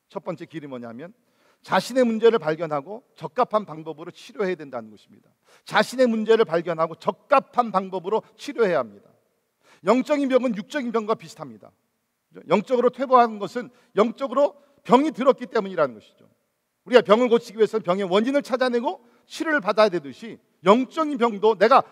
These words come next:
어떤 병에 견-, 걸렸는지를 알고 거기에 적합한 방법으로 대치를 해야 된다는 거예요. 치료를 받아야 된다는 거예요. 그래서 주님께서 말씀하십니다. 거기서 뭐라고 얘기하시냐면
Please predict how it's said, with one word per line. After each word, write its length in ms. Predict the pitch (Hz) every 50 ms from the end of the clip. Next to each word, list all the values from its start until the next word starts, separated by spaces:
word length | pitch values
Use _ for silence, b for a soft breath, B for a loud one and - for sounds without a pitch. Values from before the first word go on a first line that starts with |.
| b b b
어떤 600 | - 214 262 - - - - - 403 370 370 349
병에 240 | 262 285 294 277 269
견-, 280 | 175 190 208 208 202
걸렸는지를 520 | - 170 185 180 185 175 170 165 - - 139
알고 340 | 120 113 113 - - - _ _ _ _ _
거기에 300 | - - 202 196 240 226
적합한 720 | - - - 208 - - - 269 254 - - 240 240 175 -
방법으로 480 | 180 160 170 190 202 190 165 190 202
대치를 480 | 190 - 147 139 - - - 208 160 160
해야 120 | 165 202 202
된다는 300 | 170 156 139 127 117 120
거예요. 100 | _ _
치료를 340 | - - 277 262 277 233 247
받아야 260 | - 156 147 156 160
된다는 320 | 151 127 120 110 67 65 _
거예요. 140 | _ _ _ _ _ _ _ _ _ _ _ _ _ _ _ _ _ _ _ _ _ _ _ _ _ _ _ _ _ _ _ _ _ _ _ -
그래서 140 | - 127
주님께서 360 | - 160 160 - - 170 160 170
말씀하십니다. 880 | 147 131 127 - - 123 113 104 _ - 113 104 95 113 113 110 104 107 101 _ _ _ _
거기서 180 | 135 127 143 143
뭐라고 300 | 123 131 135 135 135 131
얘기하시냐면 840 | 123 120 123 123 117 113 - - 127 117 110 113 131 147 139 147